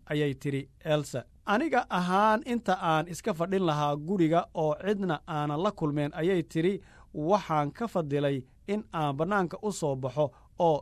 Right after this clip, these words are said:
dadka aan arko, shaqadana aan qabto, si aan markaasi dadka u dhex galo."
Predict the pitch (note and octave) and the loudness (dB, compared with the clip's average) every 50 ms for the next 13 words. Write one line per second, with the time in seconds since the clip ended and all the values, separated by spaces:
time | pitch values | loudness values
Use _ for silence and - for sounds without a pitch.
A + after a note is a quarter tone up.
0 | - D3 D3 E3+ G#3+ G#3 - - E3 D3 - - - E3+ D#3 C#3+ C3+ C#3 - D3 | -4 -6 -2 -2 -2 -2 -4 -6 -8 -8 -8 -6 -2 0 0 0 0 -2 -6 -10
1 | D3 C3 - - E3+ F3+ E3 - - E3+ - - G3 F#3 E3+ D3+ C#3+ C#3+ B2+ - | -14 -8 -2 -2 0 0 -2 -4 -8 -10 -4 -2 0 2 2 0 0 -2 -4 -6
2 | - - - - F3 D#3+ C#3+ C3+ B2+ - C3+ B2+ - - _ - D#3+ E3 - - | -10 -18 -10 -4 -4 -2 -2 -4 -4 -6 -8 -8 -8 -10 _ 0 0 0 0 -2
3 | - - _ _ - - - G3 G3 - - _ _ - E3 D3+ D3 D3 E3 G3 | -8 -20 _ _ -10 -4 -4 -4 -4 -4 -8 _ _ -4 -4 -2 -2 -2 -2 -2
4 | F#3+ - E3 D3+ D3 C3 - D3 C#3 E3 D#3+ - - C#3 E3 D#3+ C#3 A#2 A#2+ B2+ | -2 -2 -2 -2 -2 -4 -4 -4 -4 -4 -4 -4 -6 -10 -8 -8 -8 -8 -8 -6
5 | B2 C3 C#3 C#3 C3+ | -2 0 0 0 -2